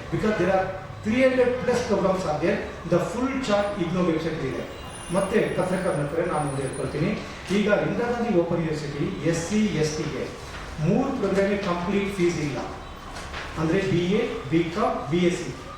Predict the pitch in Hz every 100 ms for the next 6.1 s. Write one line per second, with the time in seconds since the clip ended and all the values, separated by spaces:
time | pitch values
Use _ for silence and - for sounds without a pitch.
0 | - 208 - 247 170 175 220 240 196 -
1 | - 196 190 160 175 180 180 165 233 233
2 | 151 175 196 170 151 202 254 - - -
3 | 165 190 226 - - 170 196 190 202 170
4 | 170 175 190 254 - - - 170 165 160
5 | 156 147 143 - - 202 202 214 247 277